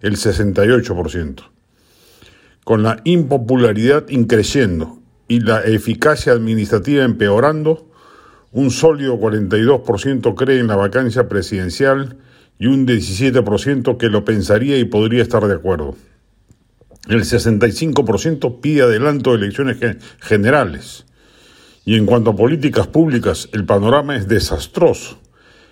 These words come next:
El sesenta y seis por ciento desaprueba las políticas de salud pública, el sesenta y siete por ciento la de educación pública,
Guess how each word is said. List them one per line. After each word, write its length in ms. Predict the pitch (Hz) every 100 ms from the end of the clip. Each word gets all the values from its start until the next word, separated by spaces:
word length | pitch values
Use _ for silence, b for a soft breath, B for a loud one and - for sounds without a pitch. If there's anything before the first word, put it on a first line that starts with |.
| b -
El 140 | 101
sesenta 500 | 107 110 120 113 117
y 80 | 104
seis 240 | 165 156
por 220 | 117 113
ciento 400 | - 165 147 127
desaprueba 560 | 120 - 95 139 151 143
las 140 | 117
políticas 540 | - 110 139 139 113 101
de 100 | 82
salud 340 | 104 123 123
pública, 560 | 147 135 85 73 71 - b b b b b
el 140 | 98 95
sesenta 460 | 123 113 117 104
y 80 | 110
siete 300 | 101 160 156
por 160 | 117 110
ciento 340 | 156 156 156
la 160 | 127 110
de 60 |
educación 480 | 107 101 92 151 131
pública, 600 | 139 156 104 76 69 69